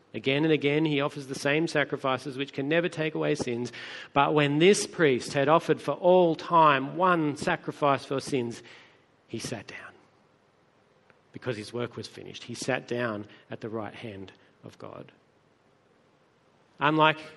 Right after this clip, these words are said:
the old covenant, Jesus' sacrifice was not again and again, it was once for all, because it was effective. And so he sat down.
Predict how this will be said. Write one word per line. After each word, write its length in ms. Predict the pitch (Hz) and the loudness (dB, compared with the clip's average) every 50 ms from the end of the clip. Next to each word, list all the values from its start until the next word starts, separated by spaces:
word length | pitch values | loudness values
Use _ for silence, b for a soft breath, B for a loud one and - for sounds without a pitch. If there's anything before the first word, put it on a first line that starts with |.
| - _ _ | -20 _ _
the 100 | - 143 | 0 4
old 220 | 147 156 170 170 - | 6 6 6 4 4
covenant, 480 | - 180 165 170 170 165 160 170 170 - - - - _ _ _ _ _ _ _ _ | 2 2 2 2 2 2 2 0 -4 -8 -16 -20 -20 _ _ _ _ _ _ _ _
Jesus' 460 | - - 143 147 139 131 131 123 - | -4 -2 -2 -2 -2 -4 -8 -8 -2
sacrifice 600 | - 151 151 151 - 151 - - 151 147 139 - | 0 0 0 2 0 -4 0 2 2 2 4 2
was 120 | 143 131 | -2 0
not 240 | 131 165 180 175 160 | 2 4 4 6 4
again 280 | 147 117 - 135 135 131 | 4 2 0 -2 -2 -2
and 120 | 123 120 | -4 -4
again, 340 | 117 110 110 110 107 104 110 | -6 -6 -6 -8 -6 -6 -8
it 100 | 117 135 | -8 -8
was 280 | 120 113 110 101 - - - _ _ _ | -10 -10 -10 -10 -12 -18 -20 _ _ _
once 480 | 120 117 123 123 123 117 - - - - - _ _ _ _ _ _ | -4 -2 -2 -2 -2 -4 -6 -8 -8 -12 -18 _ _ _ _ _ _
for 400 | _ - - - 113 113 101 95 | _ -18 -12 -8 -8 -8 -6 -8
all, 240 | 90 - - - - _ _ _ _ _ _ _ _ _ _ _ _ _ _ _ _ _ | -10 -12 -14 -18 -20 _ _ _ _ _ _ _ _ _ _ _ _ _ _ _ _ _
because 340 | 117 - - 139 131 117 127 | -12 -10 -6 -8 -6 -6 -8
it 80 | 139 | -10
was 160 | 131 117 107 | -10 -12 -14
effective. 800 | 117 104 - - 104 - _ - - 120 117 - - - - - _ _ _ _ _ _ _ _ _ _ _ _ _ _ _ _ _ _ _ _ _ | -14 -16 -16 -18 -20 -20 _ -20 -20 -20 -20 -20 -20 -20 -20 -20 _ _ _ _ _ _ _ _ _ _ _ _ _ _ _ _ _ _ _ _ _
And 100 | 117 104 | -16 -16
so 220 | - - - 98 92 | -14 -16 -16 -16 -16
he 140 | 90 92 | -18 -18
sat 280 | 92 - - 90 87 - | -20 -20 -20 -20 -20 -20
down. 300 | - 95 90 101 110 117 | -18 -18 -18 -18 -20 -20